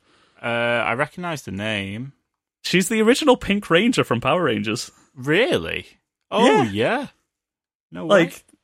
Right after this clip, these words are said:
Speaker 2: like, that really struck me. I was like, "Wait, what?" Uh, as soon as I saw her name come up, I was like, "Hold on a minute, is she directing now?" I think she's done a little bit here and there with, like, T V shows and stuff, but, like, this is, like, a main, like, directorial debut that seems to be going anywhere, so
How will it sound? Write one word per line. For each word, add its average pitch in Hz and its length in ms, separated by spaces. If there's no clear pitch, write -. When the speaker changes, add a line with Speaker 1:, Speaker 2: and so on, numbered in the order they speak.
Speaker 2:
like, 180 180
that 208 160
really 196 260
struck - 280
me. 151 80
I 120 40
was 113 100
like, 104 180
"Wait, - 160
what?" 403 200
Uh, 208 220
as - 120
soon 269 160
as 269 140
I 311 40
saw 214 180
her 180 140
name 196 240
come 165 160
up, 113 120
I 120 40
was 107 120
like, 98 260
"Hold 269 120
on 120 100
a 101 60
minute, 98 220
is - 100
she 226 120
directing 226 520
now?" 320 160
I - 20
think 202 280
she's 156 180
done 202 160
a 190 80
little 180 360
bit 202 340
here 170 260
and 165 140
there 175 200
with, 160 120
like, 139 180
T - 180
V 143 180
shows 170 300
and 160 100
stuff, 170 260
but, 120 100
like, 120 160
this 139 200
is, 127 120
like, 117 140
a 117 100
main, 110 480
like, 104 320
directorial 104 680
debut 101 480
that 113 140
seems 110 220
to - 60
be 107 120
going 104 240
anywhere, 104 360
so - 300